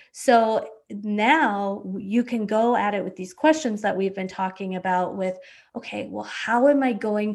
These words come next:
to spiral up and get through those type of, types of situations where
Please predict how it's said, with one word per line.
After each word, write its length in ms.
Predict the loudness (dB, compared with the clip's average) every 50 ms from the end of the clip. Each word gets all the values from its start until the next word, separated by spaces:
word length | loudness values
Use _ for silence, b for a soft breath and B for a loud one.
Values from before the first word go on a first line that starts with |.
| -6 -8
to 320 | -6 -4 -4 -2 -4 -4 -6 B B B B
spiral 640 | -18 -16 -6 0 0 2 2 2 0 -2 -2 -2 -4 -2
up 320 | 0 0 0 0 -6 -16 -20 _ _ _ _ _ _ _ -4
and 160 | -2 0 0
get 180 | 0 -2 -2 -4 -14 -18
through 680 | -14 -4 0 4 4 4 6 4 4 4 2 0 0 -2 -6 B B B _
those 240 | -2 -2 -2 -2 -4
type 260 | -6 -6 -6 -4 -2
of, 160 | -4 -4 -6 -8 -16 _ -10
types 300 | -6 -6 -6 -6 -6 -10
of 100 | -10 -8
situations 920 | -8 -10 -8 -6 -6 -2 -2 0 0 -2 -2 -4 -6 -4 -4 -6 -6 -6
where 420 | -4 -2 0 0 0 0 -2 -2